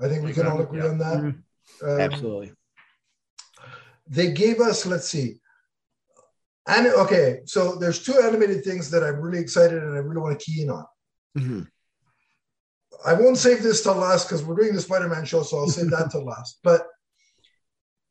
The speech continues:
Speaker 1: they announced a continuation
Speaker 3: Mm-hmm.
Speaker 1: of X-Men: The animated series. It's gonna be titled X-Men ninety-seven.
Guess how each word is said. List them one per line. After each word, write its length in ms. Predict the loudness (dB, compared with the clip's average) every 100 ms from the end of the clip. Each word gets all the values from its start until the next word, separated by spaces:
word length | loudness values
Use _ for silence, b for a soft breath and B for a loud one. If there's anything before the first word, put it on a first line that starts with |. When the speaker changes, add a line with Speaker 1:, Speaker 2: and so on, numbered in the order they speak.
| _
Speaker 1:
they 140 | -2 2
announced 720 | 2 4 2 0 -8 _ _ _ _ _ _ -8
a 80 | -4
continuation 1040 | -2 0 2 4 4 4 0 -4 -8 -12 _ _ _ _ _ _ -10
Speaker 3:
Mm-hmm. 280 | -8 -8 -12 -8
Speaker 1:
of 140 | -8 0
X-Men: 480 | 0 0 -2 -2 2
The 120 | 2
animated 380 | 2 -2 -4 -6
series. 600 | -2 -2 -2 -6 -12 _ _ _ _ _
It's 200 | -4 0
gonna 180 | 0 2
be 120 | 2
titled 360 | 4 2 2 -4 -12 -2
X-Men 500 | -2 -2 -2 -2 -2
ninety-seven. 800 | -2 -2 -2 0 0 0 -4